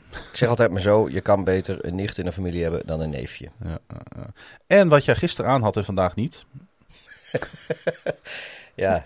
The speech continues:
Speaker 1: dat, eh,
Speaker 2: Het jubileumshirt van F C Groningen. Ons aller F C Groningen.
Speaker 1: Ons aller F C Groningen, ja. Nee, dat, eh, ik doe me de volgende keer wel weer aan. En dan, eh, als hij weer schoon is en fris, en dan, eh, dan praten we erover.
Speaker 2: Ja. Hey, wat, eh, eh, ook nieuw is,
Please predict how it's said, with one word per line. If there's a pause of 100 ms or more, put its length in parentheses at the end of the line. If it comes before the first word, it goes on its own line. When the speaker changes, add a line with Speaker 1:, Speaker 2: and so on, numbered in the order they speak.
Speaker 1:
dat,
eh,
Speaker 2:
Het
jubileumshirt
van
F
C
Groningen.
Ons
aller
F
C
Groningen.
Speaker 1:
Ons
aller
F
C
Groningen,
ja. (580)
Nee,
dat,
eh,
ik
doe
me
de
volgende
keer
wel
weer
aan.
En
dan,
eh, (120)
als
hij
weer
schoon
is
en
fris,
en
dan,
eh, (140)
dan
praten
we
erover. (240)
Speaker 2:
Ja. (640)
Hey,
wat,
eh,
eh, (480)
ook
nieuw
is,